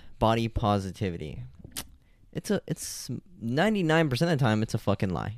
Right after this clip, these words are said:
okay? We see it all the time on these fat girls' Instagram pages where their girlfriends are hyping 'em up for being overweight. Like, "Yes, queen, slay.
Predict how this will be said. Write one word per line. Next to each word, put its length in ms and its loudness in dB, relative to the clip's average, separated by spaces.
okay? 240 2
We 100 -8
see 220 2
it 160 -2
all 240 8
the 100 8
time 640 6
on 260 4
these 220 0
fat 320 0
girls' 320 -4
Instagram 480 -2
pages 680 -2
where 440 4
their 100 0
girlfriends 540 2
are 80 2
hyping 300 2
'em 140 2
up 260 0
for 260 0
being 640 -2
overweight. 400 0
Like, 160 -6
"Yes, 280 0
queen, 420 0
slay. 760 4